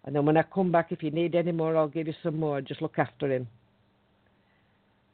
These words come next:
And, uh, Jesus said to everybody, "Who do you think was, was right in this situation?" I mean, that's my paraphrase, but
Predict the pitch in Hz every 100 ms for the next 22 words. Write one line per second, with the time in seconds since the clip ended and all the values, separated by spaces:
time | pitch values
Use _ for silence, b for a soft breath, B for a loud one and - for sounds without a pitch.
0 | _ _ _ 131 127 127 135 147 135 _
1 | _ _ _ _ _ _ _ 151 170 160
2 | - 170 - 165 151 147 147 151 165 175
3 | 170 165 175 67 71 139 135 - _ -
4 | 156 160 165 156 143 165 170 - 147 156
5 | 143 139 131 - 127 131 147 147 139 98
6 | 170 190 190 170 143 - 151 139 151 -
7 | - 143